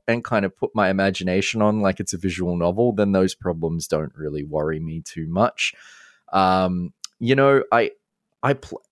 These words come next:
I played a hundred hours and two routes of this game, and I still wanna play the third route and see what happens in that one as well, because I'm fascinated to get the full picture of the story. I, I think with Fire Emblem, there is, like,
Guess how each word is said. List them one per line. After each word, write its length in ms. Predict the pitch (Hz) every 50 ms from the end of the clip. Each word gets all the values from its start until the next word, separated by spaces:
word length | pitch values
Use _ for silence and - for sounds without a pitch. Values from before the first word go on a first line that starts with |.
| _ -
I 100 | - 113
played 260 | - - - 127 117
a 40 | 104
hundred 340 | 98 120 127 123 104 101 92
hours 560 | 90 82 82 82 80 76 76 82 - - - -
and 160 | 90 87 87
two 240 | - - 101 98 90
routes 400 | 82 85 82 78 - - - -
of 120 | 78 73
this 200 | 82 80 - -
game, 380 | - 76 76 73 73 73 69 - -
and 100 | - 87
I 80 | 85 87
still 540 | - - - - - - 107 98 98 95 90
wanna 220 | 85 90 85 85
play 240 | - - - 82 78
the 100 | 76 76
third 320 | - - - 90 85 82 80
route 320 | 82 80 78 78 76 -
and 140 | - 80 82
see 160 | - - 90
what 220 | 82 76 80 78 -
happens 420 | - 82 - - 85 82 78 -
in 60 | 80
that 180 | 78 80 76 -
one 160 | 80 78 76
as 160 | 73 76 -
well, 220 | 80 82 80 78 73
because 240 | 78 - - - 85
I'm 80 | 82
fascinated 680 | - - - 85 82 - - 87 82 80 78 78 78 -
to 60 | -
get 180 | 80 80 - -
the 60 | -
full 200 | - - 85 80
picture 320 | - - 82 - - - 82
of 100 | 71 -
the 80 | -
story. 560 | - - - 95 87 85 80 71 64 64 - _ - - - - - - - - _
I, 200 | - 50 - 107
I 140 | - - 165
think 200 | 156 - 175 151
with 140 | 135 131 -
Fire 320 | - 135 127 123 123 127
Emblem, 260 | 127 123 120 123 120 113
there 200 | 117 113 113 113
is, 180 | 110 104 -
like, 320 | 117 101 98 92 - -